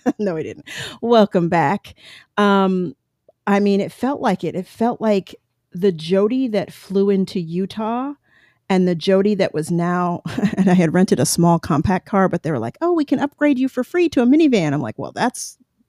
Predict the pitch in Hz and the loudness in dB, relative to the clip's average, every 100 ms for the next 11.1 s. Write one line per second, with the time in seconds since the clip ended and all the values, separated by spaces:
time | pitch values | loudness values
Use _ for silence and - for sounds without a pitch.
0 | _ _ _ _ _ - 208 - 160 233 | _ _ _ _ _ -2 -2 -2 -4 -4
1 | - - - - - - 208 269 - - | -6 -20 -20 -20 -20 -2 2 2 2 -8
2 | 82 113 - 180 110 - - 294 - - | -8 -6 -2 -2 -2 -6 -4 -2 0 0
3 | 247 302 - 269 - 262 214 240 302 269 | 4 4 4 0 0 0 0 2 2 2
4 | 339 277 175 139 - - - - - - | 2 0 0 -2 -2 -10 -16 -16 -18 -20
5 | - - 226 196 190 - 220 285 330 311 | -4 4 6 6 4 2 2 4 6 4
6 | 294 320 359 320 _ - 233 277 269 240 | 4 4 2 -2 _ 0 4 6 6 6
7 | 262 294 262 269 285 294 269 285 269 262 | 4 2 2 0 0 -2 0 0 0 -2
8 | 247 269 302 254 240 254 240 247 226 202 | 0 2 0 0 -4 -4 -2 -2 -2 -4
9 | 202 220 - 190 180 170 175 - 165 - | -4 -6 -8 -4 -2 -2 -4 -8 -12 -14
10 | - 208 208 208 214 214 - 180 175 175 | -6 -2 0 0 -2 -6 -6 -4 -2 -4